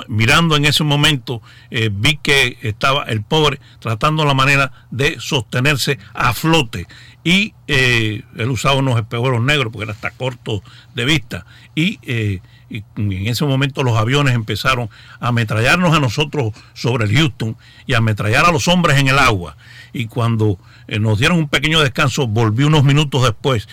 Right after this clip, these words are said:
y volví a mirar al lugar donde había dejado a O-, a Omar Guerra. Eh, este, no lo volví a ver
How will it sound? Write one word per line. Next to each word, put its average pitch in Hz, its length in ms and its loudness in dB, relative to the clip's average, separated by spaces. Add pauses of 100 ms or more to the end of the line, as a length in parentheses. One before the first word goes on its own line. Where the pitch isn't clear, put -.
(160)
y 120 120 -2
volví 110 300 2
a 151 80 4
mirar 139 300 2
al 127 120 2
lugar 117 420 0 (260)
donde 110 340 -2
había 123 420 0 (260)
dejado 110 600 0 (220)
a 107 200 -2
O-, 107 340 -6
a 98 80 -6
Omar 120 320 0
Guerra. 120 400 0 (260)
Eh, 95 400 -6 (160)
este, 101 500 -10 (120)
no 107 260 -4
lo 143 100 4
volví 135 300 2
a 131 80 4
ver 131 260 0